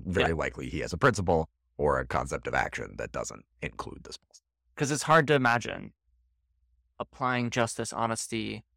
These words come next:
Speaker 2: patience to when you brush your teeth in the morning.
Speaker 1: Yes, exactly.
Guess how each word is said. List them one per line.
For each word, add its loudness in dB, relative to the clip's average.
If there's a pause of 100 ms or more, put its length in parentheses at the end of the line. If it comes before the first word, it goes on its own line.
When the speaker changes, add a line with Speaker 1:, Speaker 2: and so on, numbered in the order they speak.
(400)
Speaker 2:
patience -6
to -6 (360)
when -6
you -10
brush -8
your -14
teeth -16
in -20 (240)
the -20
morning. -20
Speaker 1:
Yes, -10
exactly. -16